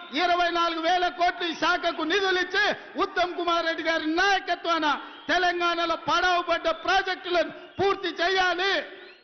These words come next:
కాళేశ్వరం కుప్పగూలిన ఆయన కాళేశ్వరం అంటాడు,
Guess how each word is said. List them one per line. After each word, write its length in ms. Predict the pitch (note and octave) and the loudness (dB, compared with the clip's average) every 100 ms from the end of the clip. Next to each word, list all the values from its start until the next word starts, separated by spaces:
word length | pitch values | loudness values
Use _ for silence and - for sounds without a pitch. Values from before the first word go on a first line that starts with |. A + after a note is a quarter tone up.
| _ A#3+ | _ -2
కాళేశ్వరం 680 | E4+ F4 E4+ D4 D#4+ D#4 | 0 2 0 0 0 0
కుప్పగూలిన 840 | D4 F#4 F#4+ F#4 E4 F4 F#4+ F#4 F4+ D#4 - - - _ _ _ _ _ _ _ _ _ _ _ - | 0 -2 -2 0 0 2 2 2 2 0 -2 -12 -20 _ _ _ _ _ _ _ _ _ _ _ -4
ఆయన 200 | A#3 A#3+ | -4 -4
కాళేశ్వరం 680 | A3 A3 C4+ C#4+ C4+ C4 B3+ | -4 -2 0 0 0 -4 -6
అంటాడు, 420 | A#3+ B3 A#3 G#3+ | -6 -6 -6 -6